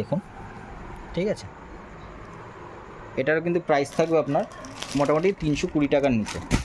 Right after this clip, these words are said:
তিনশো কুড়ি টাকার নিচে এটার প্রাইস থাকবে। নেক্সট আরও একটা কালেকশন দেখাচ্ছি দেখুন, পিওর কটন, এগুলো এক্সেল, ডাবল এক্সেল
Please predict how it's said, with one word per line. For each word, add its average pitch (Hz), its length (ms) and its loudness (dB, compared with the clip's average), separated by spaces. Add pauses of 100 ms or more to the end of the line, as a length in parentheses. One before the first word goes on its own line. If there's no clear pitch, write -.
(560)
তিনশো 143 300 2
কুড়ি 151 180 4
টাকার 147 180 4
নিচে 143 160 2
এটার 135 160 4
প্রাইস 127 200 2
থাকবে। 131 180 0 (300)
নেক্সট 143 220 0
আরও 135 160 8
একটা - 160 2
কালেকশন 139 360 4
দেখাচ্ছি 120 320 2
দেখুন, 139 160 0 (360)
পিওর 180 220 6
কটন, 127 180 6 (100)
এগুলো 160 160 4 (100)
এক্সেল, 165 260 4
ডাবল 135 180 6
এক্সেল - 180 0